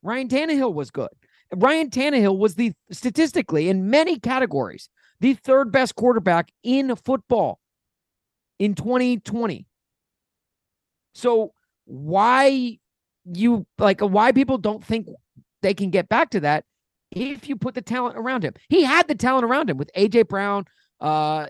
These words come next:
I mean, in twenty twenty-one, he had Julio Jones.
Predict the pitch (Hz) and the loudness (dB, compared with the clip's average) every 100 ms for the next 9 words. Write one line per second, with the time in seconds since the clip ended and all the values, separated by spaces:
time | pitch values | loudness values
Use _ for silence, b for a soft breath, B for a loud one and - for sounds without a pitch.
0 | - 156 160 156 165 156 160 190 185 180 | -10 -10 -10 -8 -4 -2 0 0 0 0
1 | 165 156 160 165 156 175 175 175 170 131 | 0 0 2 2 4 6 6 4 2 0
2 | 127 165 | -2 -8